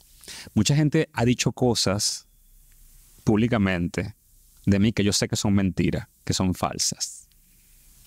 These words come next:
Mucha gente ha publicitado sus libros usándome a mí de excusa para vender un libro.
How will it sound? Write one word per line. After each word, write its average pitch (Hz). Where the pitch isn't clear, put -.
Mucha 113
gente 127
ha 135
publicitado 120
sus 95
libros 101
usándome 107
a 104
mí 98
de 101
excusa 107
para 92
vender 98
un 92
libro. 85